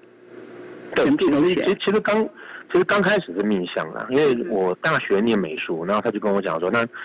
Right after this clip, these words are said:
Speaker 1: 那从命相开始，好吧，反正跟图一样嘛，跟画图一样，
Speaker 2: 嗯，嗯，
Speaker 1: 那从命相开始。”
Speaker 2: 是。
Speaker 1: 这样子，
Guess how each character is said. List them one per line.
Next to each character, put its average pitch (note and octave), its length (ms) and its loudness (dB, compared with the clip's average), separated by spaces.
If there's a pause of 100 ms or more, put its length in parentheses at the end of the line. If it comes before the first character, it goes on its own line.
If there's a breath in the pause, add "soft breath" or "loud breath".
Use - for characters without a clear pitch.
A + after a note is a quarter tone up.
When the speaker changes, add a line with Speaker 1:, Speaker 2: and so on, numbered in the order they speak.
(460 loud breath)
Speaker 1:
那 A2+ 300 4
从 G2 240 -8
命 A2+ 120 4
相 G2+ 160 -2
开 F#2 160 -2
始， A#2 200 -2
好 A2 120 -4
吧， A#2 220 -4
反 F#2 80 0
正 G#2 80 0
跟 A2 160 0
图 F2+ 260 -8
一 E2+ 120 -8
样 F2+ 200 -2
嘛， - 80 -12
跟 G#2+ 140 -4
画 G#2 140 0
图 E2+ 100 -6 (160)
一 F2 40 -6
样， F2 140 -2
Speaker 2:
嗯， A#3+ 220 4
嗯， - 20 -
Speaker 1:
那 G#2+ 320 2
从 - 160 -4
命 G#2 140 2
相 F#2 180 -2
开 F2 200 -4
始。” - 60 -12 (440)
Speaker 2:
是。 F3 400 2
Speaker 1:
这 E2+ 60 0
样 D#2+ 80 -4 (100)
子， A#2 180 -6